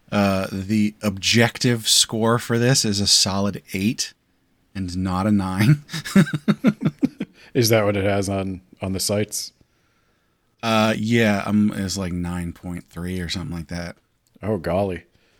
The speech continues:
Speaker 1: Yes, it's very, very highly rated. Um,
Speaker 2: If I were rating it just based on how much I liked it,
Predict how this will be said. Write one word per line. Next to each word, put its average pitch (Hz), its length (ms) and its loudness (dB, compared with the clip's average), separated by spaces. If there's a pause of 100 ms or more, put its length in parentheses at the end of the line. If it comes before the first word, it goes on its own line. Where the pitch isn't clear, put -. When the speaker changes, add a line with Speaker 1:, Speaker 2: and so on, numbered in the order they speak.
(140)
Speaker 1:
Yes, 87 140 -8
it's 110 100 -4
very, 117 420 0
very 107 340 2
highly 95 380 -2
rated. 82 440 -8 (1200)
Um, 92 220 -2
Speaker 2:
If 131 160 0
I 139 160 4
were 160 200 0
rating 123 400 2
it 113 140 0
just - 320 0
based 110 320 2
on 104 140 2
how 101 180 0
much 101 240 2
I 98 100 2
liked 92 360 -2
it, 80 160 -8